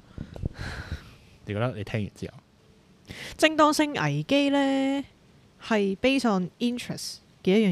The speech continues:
Speaker 2: 嘢嚟㗎嘛。
Speaker 1: 係。
Speaker 2: 噉佢哋唔係好睇 truth-，唔 truthful 啊？即係佢，佢 overall 睇個 statement 係咪 bene-，beneficial to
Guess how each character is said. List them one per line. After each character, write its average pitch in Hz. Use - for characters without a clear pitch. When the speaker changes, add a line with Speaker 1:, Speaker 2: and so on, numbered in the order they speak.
Speaker 2:
嘢 -
嚟 143
㗎 165
嘛。 143
Speaker 1:
係。 104
Speaker 2:
噉 277
佢 208
哋 185
唔 151
係 143
好 170
睇 175
truth-， 254
唔 156
truthful -
啊？ 185
即 -
係 -
佢， 233
佢 247
overall 262
睇 185
個 190
statement 190
係 190
咪 175
bene-，beneficial 185
to 156